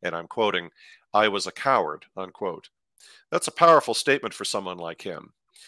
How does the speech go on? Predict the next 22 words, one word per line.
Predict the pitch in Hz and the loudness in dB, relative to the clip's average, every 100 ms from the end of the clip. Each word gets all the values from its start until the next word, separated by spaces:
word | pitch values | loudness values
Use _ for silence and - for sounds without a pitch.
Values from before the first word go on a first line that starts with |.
| _ | _
I've | - 107 113 | -2 0 2
also | 120 123 | 2 2
read | 110 110 | 0 0
the | 98 | 0
book | 113 110 | 0 0
by | 104 95 | -2 -2
the | 92 | -4
attorney | 92 139 139 101 | -4 -4 -2 -4
who | 98 | -6
went | 95 101 | -4 -2
up | 104 104 | -2 -4
against | 95 113 - 90 | -6 -4 -4 -8
Epstein, | - - 90 90 | -8 -8 -10 -10
and | 98 | -10
I | 82 | -8
also | 87 82 101 | -6 -8 -10
believe | 87 85 | -10 -12
that | 85 76 | -8 -8
book | - 90 - | -6 -8 -8
was | 85 | -14
part | - 95 | -8 -6
of | 87 | -6